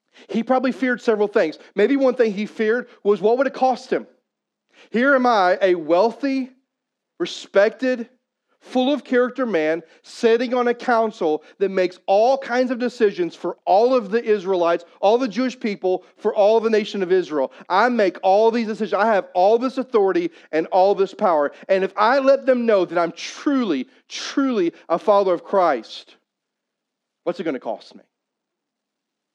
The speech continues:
What's it gonna cost me to follow him? Or what will they say if they know I follow him?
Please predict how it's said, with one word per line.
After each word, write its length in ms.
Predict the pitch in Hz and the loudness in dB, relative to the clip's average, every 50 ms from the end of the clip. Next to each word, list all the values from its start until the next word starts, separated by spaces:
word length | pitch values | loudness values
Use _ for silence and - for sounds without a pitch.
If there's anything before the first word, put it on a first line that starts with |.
| _ _ _ _ _ _ _ _ - | _ _ _ _ _ _ _ _ -6
What's 140 | 214 233 277 | -4 -2 -2
it 40 | |
gonna 120 | 262 214 - | -2 -4 -4
cost 360 | - - - 247 - - - | -8 -8 -6 -6 -6 -6 -8
me 120 | 160 139 | -10 -10
to 60 | 123 - | -10 -8
follow 260 | - 135 123 113 113 | -8 -8 -8 -8 -12
him? 160 | 107 92 87 _ _ _ _ _ _ _ _ _ _ _ _ _ _ _ _ _ _ - 233 | -16 -20 -20 _ _ _ _ _ _ _ _ _ _ _ _ _ _ _ _ _ _ -4 0
Or 220 | 220 269 294 254 | 2 4 4 4
what 240 | 214 208 240 277 285 | 4 4 4 4 4
will 160 | 302 302 294 | 4 2 4
they 200 | 254 269 247 240 | 4 4 2 2
say 420 | - - - - 254 262 254 240 214 | 0 -4 0 2 2 4 4 2 2
if 100 | 208 - | 0 2
they 120 | 202 202 | 0 0
know 180 | 208 226 226 220 | 2 2 2 2
I 80 | 196 | 2
follow 240 | 190 - 240 233 202 175 | 2 2 2 2 2 0
him? 60 | - | -2